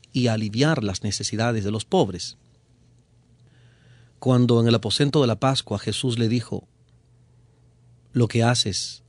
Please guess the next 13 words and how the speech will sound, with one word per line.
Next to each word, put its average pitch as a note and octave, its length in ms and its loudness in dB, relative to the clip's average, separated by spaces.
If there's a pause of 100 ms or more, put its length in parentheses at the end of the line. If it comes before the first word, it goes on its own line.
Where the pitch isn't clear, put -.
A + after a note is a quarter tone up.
hazlo G#2+ 360 0
más A2+ 220 -2
presto", F#2+ 540 -4 (1120)
como G2 180 -4
dice A2 280 0
Juan A#2+ 320 0
capítulo G#2+ 460 -4
trece, A2 360 -2
versículo G2+ 460 -4
veintisiete, G#2+ 680 -6 (280)
Juan G#2+ 340 -4
trece, G#2+ 480 -4
veintisiete, G#2+ 680 -4